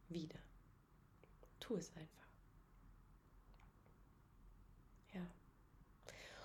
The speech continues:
Und vielleicht hast du auch irgendwas im Hinterkopf, was du so gerne machen möchtest, was du so gerne lernen möchtest.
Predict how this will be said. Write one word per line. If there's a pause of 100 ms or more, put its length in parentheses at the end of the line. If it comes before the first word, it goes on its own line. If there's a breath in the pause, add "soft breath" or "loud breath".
(200 loud breath)
Und
vielleicht
hast
du
auch
irgendwas
im
Hinterkopf, (120)
was
du
so
gerne
machen
möchtest,
was
du
so
gerne
lernen
möchtest.